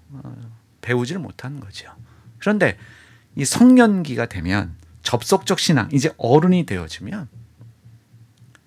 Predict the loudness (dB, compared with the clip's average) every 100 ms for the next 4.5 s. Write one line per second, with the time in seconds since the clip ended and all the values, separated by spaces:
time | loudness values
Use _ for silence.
0 | _ -10 -6 -4 -4 0 0 0 -6 -12
1 | -16 -20 _ _ -20 _ _ _ 4 6
2 | 8 8 6 6 2 0 -4 -6 -6 -6
3 | -4 -2 0 -2 -2 -4 -4 -6 -8 -12
4 | -18 -20 -20 -20